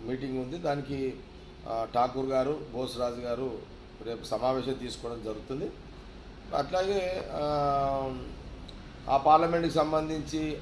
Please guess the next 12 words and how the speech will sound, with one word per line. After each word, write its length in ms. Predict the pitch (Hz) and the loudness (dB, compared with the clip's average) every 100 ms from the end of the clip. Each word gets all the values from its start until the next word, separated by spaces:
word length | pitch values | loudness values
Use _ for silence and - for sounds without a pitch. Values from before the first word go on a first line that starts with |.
| - | -4
ఆ 120 | 123 127 | 0 0
జిల్లా 300 | 127 139 147 | 0 6 6
అధ్యక్షులు 800 | 131 143 135 139 131 131 - - - - - | 6 0 2 2 2 0 -8 -12 -14 -14 -8
అక్కడ 200 | 117 127 127 123 120 113 117 | -4 2 4 4 2 0 -2
నరసింహారెడ్డి, 800 | 117 - 147 143 139 131 147 151 | -4 -2 0 2 2 -2 -4 -4
అట్లాగే 320 | 127 - 127 | -6 -4 -2
నరసారెడ్డి, 580 | 120 117 143 135 131 147 | -2 0 2 2 0 2
అట్లాగే 600 | 139 139 135 135 131 120 - - - | 2 0 -2 0 0 -2 -8 -10 -4
ప్రస్తుతానికి 460 | 123 - 156 160 | -4 2 2 2
అక్కడ 240 | 147 147 139 | 2 4 4
మస్-, 580 | 131 127 127 123 120 113 - - - - - | 4 -2 -2 -4 -2 -4 -8 -14 -16 -16 -14
ఆ, 80 | - | -6